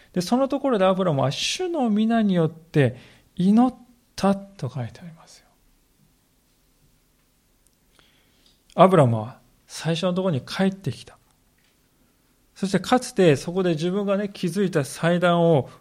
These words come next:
見たんです。そして思い出した。「ああ、ここで、あ、これは私が築いた祭壇だな。そしてここで神様に感謝の祈りを捧げた、捧げたんだったよな」っ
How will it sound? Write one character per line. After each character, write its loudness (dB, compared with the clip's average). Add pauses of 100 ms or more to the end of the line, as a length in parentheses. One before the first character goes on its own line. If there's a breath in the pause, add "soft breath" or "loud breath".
見 2
た 2
ん -10
で -16
す。 -20 (880)
そ -2
し -2
て 4
思 2
い -2
出 -4
し -12
た。 -20 (1200 soft breath)
「あ 6
あ、 2
こ -2
こ -2
で、 2 (120)
あ、 -2
こ 0
れ 4
は 4
私 0
が -4
築 -4
い -6
た -8
祭 -2
壇 2
だ -2
な。 -8 (880)
そ -6
し -4
て 2
こ -4
こ -4
で -4
神 -6
様 -4
に -2
感 -10
謝 -6
の -2
祈 0
り 2
を 2 (300 loud breath)
捧 -2
げ -6
た、 -2
捧 -6
げ -2
た 2
ん 6
だ 6
っ -4
た 4
よ 6
な」 0
っ -12